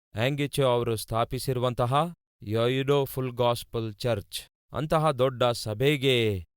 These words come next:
ದೇವರ ವಾಕ್ಯ ಸಾರುವುದಕ್ಕಾಗಿ ನಾನು ಹೋಗಿದ್ದೇನೆ. ಅಲ್ಲಿ ದೇವರ ವಾಕ್ಯವನ್ನು ಕೂಡ ಸಾರಿದ್ದೇನೆ. ಪಾಲ್ ಆಂಗಿಚೋ ಅವರು ಸ್ಥಾಪಿಸಿರುವಂತಹ ಆ ಸಂಸ್ಥೆಗೆ ನಾನು ಕೂಡ ಒಬ್ಬ ಬೋರ್ಡ್ ಆಫ್ ಡೈರೆಕ್ಟರ್ ಆಗಿದ್ದೇನೆ.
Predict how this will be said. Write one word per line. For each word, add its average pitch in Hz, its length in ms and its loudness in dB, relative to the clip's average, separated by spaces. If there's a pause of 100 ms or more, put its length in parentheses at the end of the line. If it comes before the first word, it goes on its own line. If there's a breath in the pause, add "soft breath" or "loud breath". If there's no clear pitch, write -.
(100)
ದೇವರ 120 260 2
ವಾಕ್ಯ 120 380 0
ಸಾರುವುದಕ್ಕಾಗಿ 120 1040 0 (180)
ನಾನು 110 340 0
ಹೋಗಿದ್ದೇನೆ. 123 720 0 (180)
ಅಲ್ಲಿ 107 280 -4
ದೇವರ 113 280 0
ವಾಕ್ಯವನ್ನು 135 560 0
ಕೂಡ 123 160 -2
ಸಾರಿದ್ದೇನೆ. 110 800 -2 (300)
ಪಾಲ್ 123 280 4 (200)
ಆಂಗಿಚೋ 147 380 -2
ಅವರು 120 360 2
ಸ್ಥಾಪಿಸಿರುವಂತಹ 117 1120 -2 (680)
ಆ 98 520 -2
ಸಂಸ್ಥೆಗೆ 120 920 -2
ನಾನು 113 400 -2
ಕೂಡ 127 260 0 (400)
ಒಬ್ಬ 107 280 -2 (680)
ಬೋರ್ಡ್ 127 280 4
ಆಫ್ 120 200 0
ಡೈರೆಕ್ಟರ್ 117 540 0
ಆಗಿದ್ದೇನೆ. 107 800 0